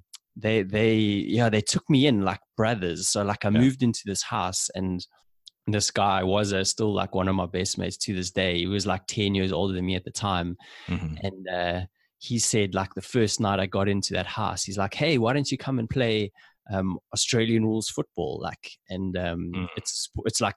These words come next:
Speaker 1: the, the biggest sport in Australia. Uh, they call it Aussie rules.
Speaker 2: Hmm.
Speaker 1: And I was like, "No ways, I love Aussie rules. Like, I'm definitely gonna come." And I went down there, and there was, like, eighty guys at training, and immediately I had, like,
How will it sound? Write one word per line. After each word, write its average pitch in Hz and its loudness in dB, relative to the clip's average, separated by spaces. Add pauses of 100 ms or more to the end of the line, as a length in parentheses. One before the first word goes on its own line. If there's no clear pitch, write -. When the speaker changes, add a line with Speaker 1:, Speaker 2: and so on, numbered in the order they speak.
Speaker 1:
the, 104 -2
the 107 -2
biggest 113 0
sport 107 0
in 98 0
Australia. 95 0 (420)
Uh, 90 -6
they 92 -2
call 107 0
it 98 -2
Aussie 101 0
rules. 98 -2 (320)
Speaker 2:
Hmm. 101 0
Speaker 1:
And 110 -2
I 104 2
was 104 -2
like, 107 -4 (180)
"No 156 -2
ways, 151 -4
I 113 -4
love 156 0
Aussie 107 -2
rules. 98 -2
Like, 113 -6
I'm 117 -4
definitely 127 -2
gonna 104 -2
come." 98 -4
And 101 0
I 104 2
went 113 0
down 117 2
there, 107 2 (440)
and 107 0
there 110 2
was, 107 2
like, 104 -4 (120)
eighty 131 4
guys 104 2
at 98 -4
training, 98 -2 (380)
and 101 2 (560)
immediately 156 6
I 104 4
had, 117 2
like, 107 0